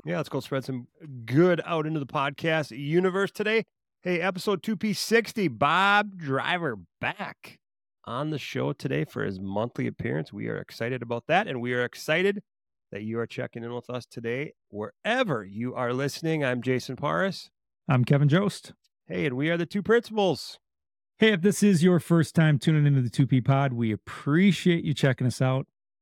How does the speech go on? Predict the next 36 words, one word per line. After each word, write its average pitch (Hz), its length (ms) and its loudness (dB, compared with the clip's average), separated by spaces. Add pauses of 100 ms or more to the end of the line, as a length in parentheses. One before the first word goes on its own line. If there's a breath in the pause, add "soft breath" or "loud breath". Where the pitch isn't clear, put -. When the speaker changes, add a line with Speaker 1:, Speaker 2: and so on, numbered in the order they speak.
(120)
Speaker 2:
If 135 360 0
you 151 280 -2 (120)
are 147 300 0
coming 170 440 4
back, - 600 -2 (320)
thanks 95 260 -8
for 113 140 -2
coming 147 260 0
back. 170 300 -4
We 120 80 2
appreciate 127 500 0
that 147 160 2
as 135 140 2
well. 156 440 -2
Go 185 140 2
ahead 208 160 2
and 180 140 2 (100)
follow, 180 380 0
subscribe, 160 720 -2
rate 131 360 2
our 131 200 -2
show. 160 420 0
We 123 220 0
would 117 120 -2
appreciate 139 680 0
that. 175 260 -2 (140)
And 143 180 0
we 139 80 0
just 131 160 -4
wanna 143 140 0
say 139 160 0
thanks 131 280 -2
for - 140 -6
tuning 127 420 -2
in 117 180 -4
today. 98 400 -6